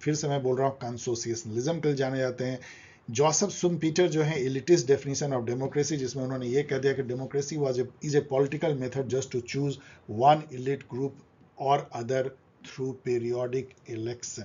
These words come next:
कैरोल पैटमैन जो हैं, ये फेमिनिस्ट हैं, ये जानी जाती हैं अपने critic of classical liberalism।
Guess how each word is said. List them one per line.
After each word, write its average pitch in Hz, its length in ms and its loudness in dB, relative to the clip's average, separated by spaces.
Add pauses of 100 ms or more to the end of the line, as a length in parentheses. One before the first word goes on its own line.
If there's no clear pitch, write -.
(720)
कैरोल 190 320 4
पैटमैन 180 480 -4
जो 165 140 -4
हैं, 151 260 -4
ये 131 160 -2
फेमिनिस्ट 143 580 -4
हैं, 147 360 -2
ये 120 120 -2
जानी 127 280 -6
जाती 131 340 -4
हैं 131 360 -6
अपने 127 380 -10 (160)
critic 175 260 -10 (460)
of 123 120 2 (160)
classical 123 560 -2
liberalism। 151 560 4